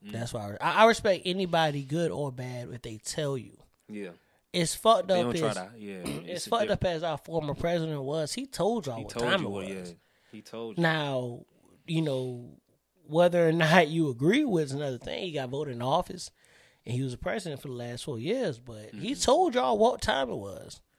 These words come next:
Speaker 2: There was no lie. No, that's one of the things I respected about him.
Speaker 1: First things first.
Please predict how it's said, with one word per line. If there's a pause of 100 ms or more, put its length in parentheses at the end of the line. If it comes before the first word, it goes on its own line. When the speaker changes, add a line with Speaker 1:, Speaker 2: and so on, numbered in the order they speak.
(220)
Speaker 2:
There
was
no
lie.
No,
that's
one
of
the
things
I
respected
about
him. (100)
Speaker 1:
First
things
first.